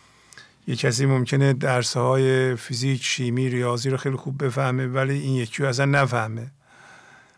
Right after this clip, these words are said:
برای اینکه همش با ذهن بخواد بفهمه، با ذهن نمیشه فهمید.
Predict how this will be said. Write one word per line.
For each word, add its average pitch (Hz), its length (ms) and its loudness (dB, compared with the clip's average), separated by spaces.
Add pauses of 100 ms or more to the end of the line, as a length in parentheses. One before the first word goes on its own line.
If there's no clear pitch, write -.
(580)
برای 120 180 -2
اینکه 127 200 -4
همش 131 280 -2
با 123 160 -2
ذهن 127 380 2
بخواد 127 340 -4
بفهمه، 131 800 -2 (1500)
با 123 140 -2
ذهن 127 340 0
نمیشه 131 300 -2
فهمید. 110 520 -6